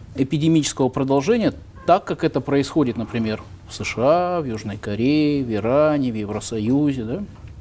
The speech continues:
Вот, у нас ведь этого не происходит. Поэтому заразиться новым коронавирусом на улице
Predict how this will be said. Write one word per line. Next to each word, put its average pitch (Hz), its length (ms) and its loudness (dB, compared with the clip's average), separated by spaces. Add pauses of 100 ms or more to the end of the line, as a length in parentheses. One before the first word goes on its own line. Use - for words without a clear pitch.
(480)
Вот, 135 220 0
у 139 40 4
нас 180 160 0
ведь - 120 -8
этого 220 180 -4
не 214 100 -2
происходит. 208 520 -2 (400)
Поэтому 175 400 2 (160)
заразиться 175 560 2
новым 165 260 0
коронавирусом 156 760 0 (260)
на 143 120 6
улице 233 520 4